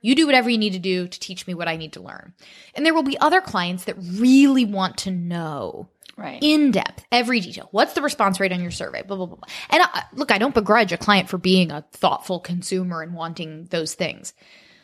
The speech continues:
Speaker 1: But I will admit that there are times when I'm like, "Hmm, if I was a f-, sixty-year-old guy, would my client be pressing me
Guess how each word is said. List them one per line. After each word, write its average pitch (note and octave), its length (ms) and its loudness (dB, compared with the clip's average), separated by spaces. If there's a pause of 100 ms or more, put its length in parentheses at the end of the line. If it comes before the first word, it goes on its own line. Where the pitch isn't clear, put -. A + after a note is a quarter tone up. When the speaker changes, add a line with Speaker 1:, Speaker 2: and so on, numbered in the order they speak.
(180)
Speaker 1:
But A#3 180 -2
I G#3+ 160 2
will B3 160 0
admit B3+ 340 2
that G3 140 -2
there G3 140 6
are G3 80 4
times A#3 420 0
when F#3+ 120 -6
I'm F#3 120 -4
like, E3+ 300 -10 (180)
"Hmm, F#3+ 340 -4 (1160)
if C4+ 180 -2 (100)
I F4+ 240 4
was G#4+ 200 4
a F4+ 40 4
f-, - 200 -8 (300)
sixty-year-old B3 1080 0
guy, - 540 -4 (460)
would G#3+ 420 0
my F4 140 4
client F#3+ 600 -2
be G#3+ 120 -4
pressing F#3+ 600 -2
me D#3+ 200 -12